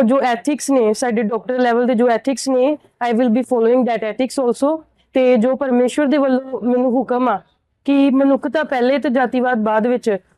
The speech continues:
ਉਸੇ ਤਰ੍ਹਾਂ ਹੀ ਅਸੀਂ ਕਰਾਂਗੇ। ਹਾਂਜੀ, ਮੇਰੀ ਪੜ੍ਹਾਈ ਜਾਰੀ ਰਹੇਗੀ। ਮੇਰੀ ਤਿੰਨ ਸਾਲ ਦੀ ਜਿਹੜੀ ਪੜ੍ਹਾਈ ਆ, ਸਪੈਸ਼ਲਿਸਟ ਮੈਂ ਬਣਨਾ ਹੈ, ਐਮ ਡੀ ਐਸ oral and maxillofacial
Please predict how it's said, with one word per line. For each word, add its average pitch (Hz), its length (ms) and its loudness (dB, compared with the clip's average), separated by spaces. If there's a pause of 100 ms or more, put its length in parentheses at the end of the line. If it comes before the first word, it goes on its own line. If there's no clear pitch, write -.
ਉਸੇ 262 260 -2
ਤਰ੍ਹਾਂ 277 220 -2
ਹੀ 269 160 2
ਅਸੀਂ 240 200 -6
ਕਰਾਂਗੇ। 190 400 0 (380)
ਹਾਂਜੀ, 254 240 0
ਮੇਰੀ 277 220 2
ਪੜ੍ਹਾਈ 277 280 -2
ਜਾਰੀ 240 300 2
ਰਹੇਗੀ। 247 340 2
ਮੇਰੀ 254 280 2
ਤਿੰਨ 240 200 -2
ਸਾਲ 226 260 -2
ਦੀ 226 80 2
ਜਿਹੜੀ 233 200 0
ਪੜ੍ਹਾਈ 226 380 0
ਆ, 233 100 2
ਸਪੈਸ਼ਲਿਸਟ 247 600 -2
ਮੈਂ 254 120 2
ਬਣਨਾ 214 260 0
ਹੈ, 226 60 2
ਐਮ 214 160 2
ਡੀ 226 120 2
ਐਸ 233 180 -2
oral 214 200 2
and 226 160 2
maxillofacial 214 720 0